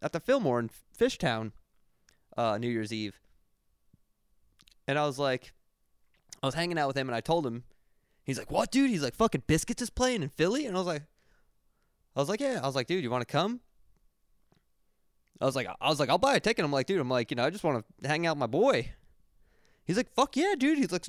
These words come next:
"Let's do Biscuits, man." And I was like, "Yeah, yeah, yeah." I'm like, "I'm, I'm, I'm game." So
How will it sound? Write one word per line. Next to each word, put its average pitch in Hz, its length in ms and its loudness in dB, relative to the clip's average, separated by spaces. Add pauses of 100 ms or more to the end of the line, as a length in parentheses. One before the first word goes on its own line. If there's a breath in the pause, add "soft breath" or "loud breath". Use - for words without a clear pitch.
(120)
"Let's 165 160 0
do 262 120 -2
Biscuits, 185 480 0
man." 202 420 -2
And 131 120 -6
I 180 40 -2
was 196 60 -6
like, 254 120 -10
"Yeah, 349 60 -6
yeah, 427 340 -4
yeah." 220 160 -2
I'm 190 100 -6
like, 220 180 -6
"I'm, 269 220 -6
I'm, 226 180 -6 (640 soft breath)
I'm 233 200 2
game." 180 380 2 (1900)
So 139 480 4